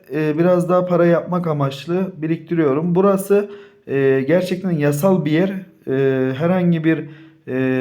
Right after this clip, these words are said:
yasak bir şey yok. Buradan kart da isteyebilirsiniz. Kartınızla da alışveriş yaparak da mono puan kazanabilirsiniz. E, ücretsiz sanal kartınızı oluşturabilirsiniz. Gerçekten çok güzel, limitlerinizi arttırabilirsiniz.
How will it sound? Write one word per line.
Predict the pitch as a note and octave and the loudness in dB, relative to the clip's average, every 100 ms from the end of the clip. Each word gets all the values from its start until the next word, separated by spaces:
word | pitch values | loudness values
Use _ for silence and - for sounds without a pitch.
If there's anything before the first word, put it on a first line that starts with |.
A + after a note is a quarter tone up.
| B2+ B2+ | 0 0
yasak | D3 D3+ F3+ F3+ | 0 0 -2 -2
bir | D3+ | -8
şey | - C#3 A#2+ | -4 -2 0
yok. | C3 F#3 F#3+ - - _ _ | 2 0 -2 -12 -20 _ _
Buradan | G3 G3 G3+ G3+ G3 | 0 2 2 0 0
kart | G3 F#3+ F#3+ | 0 0 0
da | G3 | -2
isteyebilirsiniz. | F#3+ - F#3 F#3+ F3+ F#3 F#3 G3 F#3+ - _ _ _ - | 0 0 2 4 2 0 0 0 -2 -14 _ _ _ -2
Kartınızla | E3 E3 E3+ F#3 F#3+ F3 F#3+ F3+ | 0 2 0 0 0 2 2 2
da | F3+ F3 - _ | 0 -2 -6 _
alışveriş | D3 D3 D3+ F3+ F3+ | -2 -2 0 -2 0
yaparak | F#3 F#3 F#3 F3+ | -2 0 0 0
da | E3+ | -2
mono | C#3+ C#3+ D3 | 0 -2 0
puan | E3+ F3+ | 0 0
kazanabilirsiniz. | F3+ F3+ F#3 F#3 F3 F3+ F3+ F3 F#3 F#3+ - _ _ _ - | 0 0 0 2 2 0 0 -2 -2 -6 -18 _ _ _ -8
E, | C3 B2+ C3 C3 B2+ | -2 0 2 0 0
ücretsiz | G3+ F#3 F3 F3+ F3 | -2 0 0 0 -4
sanal | F3+ F3+ F#3 | -2 0 0
kartınızı | F#3 F3 F#3+ F3+ F3 | 0 0 -2 0 2
oluşturabilirsiniz. | E3+ E3+ E3+ F3+ F3+ F3+ F3 F3+ F#3 F#3+ - _ _ _ | 2 0 0 2 4 2 0 -2 -4 -4 -12 _ _ _
Gerçekten | - F#3 F#3 F#3 F3+ F#3+ | 0 0 0 -4 -2 -2
çok | G3+ F#3+ - | 0 0 -2
güzel, | D3 F#3+ | 0 2
limitlerinizi | F3 F3 F3 F3+ F3 D#3+ D3 | 4 2 2 0 2 2 2
arttırabilirsiniz. | D3 C#3+ D#3+ D3+ C#3+ B2 D3 F#3 - | 0 0 0 2 -2 -4 -4 -4 -6